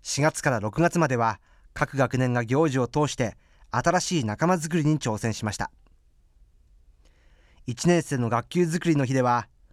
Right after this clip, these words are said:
藁科川上流まで歩く約二十キロメートルのチャレンジウォークを行いました。二年生の総合的な学習の時間では、防災学習として、地震防災センター見学や、本校グラウンドで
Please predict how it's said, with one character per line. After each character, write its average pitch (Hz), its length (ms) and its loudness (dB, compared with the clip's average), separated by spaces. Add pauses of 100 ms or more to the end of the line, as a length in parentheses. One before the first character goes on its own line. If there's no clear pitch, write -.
(240)
藁 143 160 2
科 156 240 2
川 123 180 2
上 135 220 0
流 170 140 4
ま 170 100 4
で 151 80 0
歩 127 220 0
く 120 240 -6 (400)
約 147 200 0
二 117 140 0
十 156 120 0
キ 190 180 0
ロ 190 80 4
メ 190 80 2
ー 175 60 2
ト 147 80 0
ル 127 40 -2
の 117 220 -2 (260)
チ - 80 -8
ャ 131 60 4
レ 160 80 4
ン 190 80 4
ジ 175 100 0
ウ 196 40 4
ォ 190 100 2
ー 143 40 -2
ク 151 140 0
を 165 160 0
行 - 160 -8
い 101 60 -4
ま 95 80 -4
し - 80 -14
た。 - 100 -10 (1700)
二 127 80 2
年 180 180 4
生 156 140 2
の 135 100 0
総 160 180 4
合 170 160 2
的 156 160 -6
な 151 120 2
学 151 140 0
習 160 140 0
の 160 80 4
時 139 120 -6
間 151 160 2
で 143 60 2
は、 127 260 0 (400)
防 139 240 0
災 180 180 4
学 160 180 0
習 127 160 -4
と 110 80 -6
し - 60 -8
て、 - 220 -6 (720)
地 113 120 -2
震 165 280 2
防 143 160 2
災 165 180 2
セ 160 140 0
ン 135 60 -2
タ 110 160 0
ー 98 40 -8
見 120 160 -2
学 127 200 -2
や、 123 220 0 (520)
本 175 160 4
校 151 160 4
グ 135 100 0
ラ 156 100 4
ウ 156 40 2
ン 147 40 0
ド 147 80 0
で 143 200 0